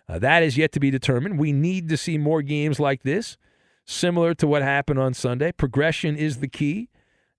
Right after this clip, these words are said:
and let's see what he does coming up. The Packers play the Titans and the Eagles over the next two weeks.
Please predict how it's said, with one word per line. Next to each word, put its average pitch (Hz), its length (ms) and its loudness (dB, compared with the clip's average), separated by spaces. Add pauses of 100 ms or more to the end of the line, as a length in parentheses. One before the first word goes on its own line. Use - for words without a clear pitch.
and 135 180 2
let's 160 220 2
see 180 340 -2
what 160 400 2
he 175 140 2
does 165 520 0
coming 180 260 2
up. 220 180 0
The 147 100 0
Packers 156 460 0
play 170 160 4
the 147 80 0
Titans 202 560 0
and 151 180 0
the 151 180 -4
Eagles 196 360 0
over 147 160 2
the 139 80 -2
next 151 280 -2
two 190 140 0
weeks. 185 460 -2